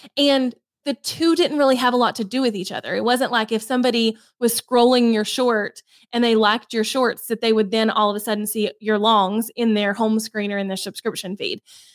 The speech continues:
But now they're saying that those two things will correlate, that if someone is watching your shorts,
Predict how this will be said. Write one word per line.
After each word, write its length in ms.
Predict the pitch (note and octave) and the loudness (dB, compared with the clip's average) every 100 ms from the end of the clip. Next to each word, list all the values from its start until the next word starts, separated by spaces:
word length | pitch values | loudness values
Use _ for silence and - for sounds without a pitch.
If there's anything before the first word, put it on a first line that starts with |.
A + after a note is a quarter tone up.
| _ | _
But 220 | A3 C4 | -2 2
now 600 | B3 A#3+ F4 E4+ A3 A3 | 6 6 6 6 6 4
they're 200 | A#3 A3 | 4 2
saying 360 | A#3 A3+ A3+ G#3+ | 2 0 0 0
that 180 | G3+ - | -2 0
those 200 | A3+ A3+ | 0 0
two 200 | C4 A#3 | -4 0
things 320 | A#3+ A3+ A3 | 2 2 2
will 360 | G#3+ D#4 E4 F4 | 0 2 4 2
correlate, 560 | C4 F#3+ - G#2 - A3+ | 2 0 0 -4 -6 -4
that 320 | G#3+ G3+ G3+ - _ - | 0 0 0 -6 _ -8
if 100 | A#3 | -2
someone 260 | C4+ B3+ A3+ | 0 2 2
is 140 | A3 | 2
watching 400 | A3 A#3 C#4+ C4 | 2 2 0 0
your 120 | B3 | 0
shorts, 480 | - A#3+ B3 A#3 | -2 0 0 -2